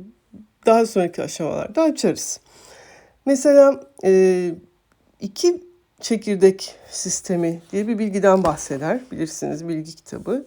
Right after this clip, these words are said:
Kimisi onu çift çekirdek der. Ee, ve bu iki kopya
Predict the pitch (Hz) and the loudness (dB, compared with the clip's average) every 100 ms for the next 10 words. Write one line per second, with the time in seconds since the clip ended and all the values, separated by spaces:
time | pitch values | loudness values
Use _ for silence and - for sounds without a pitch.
0 | _ - 214 196 202 208 - 208 - 190 | _ -8 -6 -2 -2 -2 -6 -10 -8 -8
1 | 190 156 147 - 156 208 302 _ _ - | -6 -8 -10 -4 0 0 -2 _ _ -20
2 | - - _ _ - 196 190 190 190 220 | -20 -20 _ _ 0 2 4 2 0 0
3 | 226 247 269 294 - _ _ _ 214 214 | 0 2 0 -2 -10 _ _ _ -10 -8
4 | 359 - 294 254 196 180 190 | -10 0 0 0 2 4 2